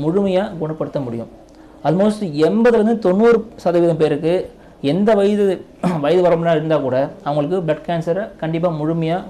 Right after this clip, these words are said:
குணப்படுத்துறதுக்கான சாத்தியக்கூறுகள் இப்போ உண்டு. So, இது என்ன டெஸ்ட்லாம் பார்த்து கண்டுபிடிக்கலாம்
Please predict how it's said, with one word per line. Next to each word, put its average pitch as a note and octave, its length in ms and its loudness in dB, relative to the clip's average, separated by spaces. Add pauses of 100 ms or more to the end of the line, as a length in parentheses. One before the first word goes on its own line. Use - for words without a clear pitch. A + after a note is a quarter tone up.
(100)
குணப்படுத்துறதுக்கான D3+ 580 -6
சாத்தியக்கூறுகள் C#3+ 560 -4
இப்போ C#3 180 -8
உண்டு. A#2+ 260 -12 (640)
So, F3 100 0
இது F3 60 0
என்ன A#3+ 220 4
டெஸ்ட்லாம் A3 400 0
பார்த்து F#3 240 0
கண்டுபிடிக்கலாம் D3+ 580 -4